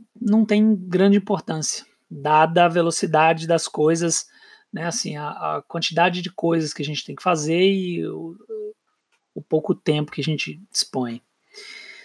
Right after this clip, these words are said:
É, então, inicialmente, é, a gente vê esse, esse, esse universo do adulto versus o universo da criança.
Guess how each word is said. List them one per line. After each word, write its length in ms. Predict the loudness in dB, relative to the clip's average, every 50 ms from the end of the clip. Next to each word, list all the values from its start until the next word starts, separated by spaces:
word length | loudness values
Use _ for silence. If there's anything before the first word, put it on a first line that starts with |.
| -20 -20 -20 -20 -20 -20 _ _ _ _ -8
É, 380 | -2 2 2 4 4 4 4 2
então, 480 | 2 0 4 4 4 4 4 4 0 -2 _ _ _ 2
inicialmente, 1120 | 4 4 6 6 4 4 2 2 2 2 2 2 4 4 4 4 4 2 0 -2 -4 -8 _ _ _ _ _ -4
é, 260 | -2 0 0 2 2
a 60 | 2
gente 280 | 4 2 2 2 0 -4
vê 300 | 0 4 6 6 6 6
esse, 440 | 4 2 -2 -2 -2 -4 -4 -4
esse, 720 | -6 -6 -4 -4 -4 -4 -4 -6 -6 -8 -8 -10 -12 -14 -18 _ _ _ _ _ _ _ _ _ _ _ _ _ -14
esse 200 | -10 -6 -4 -2
universo 400 | -2 0 2 2 0 0 0 2
do 80 | 2
adulto 480 | 2 2 4 4 4 4 4 2 -2 -6
versus 500 | -4 2 4 4 4 4 2 -2 0 2
o 40 | 4
universo 280 | 4 6 4 4 2
da 60 | 2 -2
criança. 640 | -2 -2 -2 -2 -4 -6 -8 -8 -8 -8 -10 -14